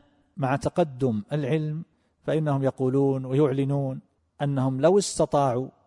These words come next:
أن يجعلوا ما يصنعونه مما يسمى بالرجل الآلي، يستطيع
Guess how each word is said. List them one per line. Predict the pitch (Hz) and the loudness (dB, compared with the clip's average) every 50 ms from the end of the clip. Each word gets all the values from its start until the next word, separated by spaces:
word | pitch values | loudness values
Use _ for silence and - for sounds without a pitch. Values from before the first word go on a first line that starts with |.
| _ _ _ _ _ - | _ _ _ _ _ -4
أن | 135 131 127 | -2 -2 -2
يجعلوا | 123 139 160 175 156 156 156 139 160 165 160 160 165 160 156 156 151 151 143 - _ _ _ _ _ _ _ - | 0 2 0 0 2 0 -2 0 0 0 0 0 0 -2 -2 -4 -8 -10 -14 -18 _ _ _ _ _ _ _ -2
ما | 135 139 139 | 0 2 2
يصنعونه | 139 135 127 - - 143 135 135 135 135 123 156 165 160 143 127 117 127 123 | 2 0 0 0 0 0 0 2 -2 0 0 2 2 2 2 0 0 -2 -2
مما | 127 131 127 127 131 | -2 -2 -2 0 0
يسمى | 127 127 120 - 160 151 143 135 127 | -2 -2 -2 -2 -2 -2 -2 -2 -2
بالرجل | 120 123 120 117 135 143 120 127 117 110 113 | -2 -2 0 2 0 0 0 -2 -4 -4 -6
الآلي، | 127 131 131 135 135 127 123 135 156 170 - _ _ _ - | -6 -4 -2 -2 -2 -2 -4 -6 -10 -10 -16 _ _ _ -8
يستطيع | 135 120 - - 147 135 - 185 185 170 | -8 -8 -6 -6 -6 -6 -2 -2 -2 -2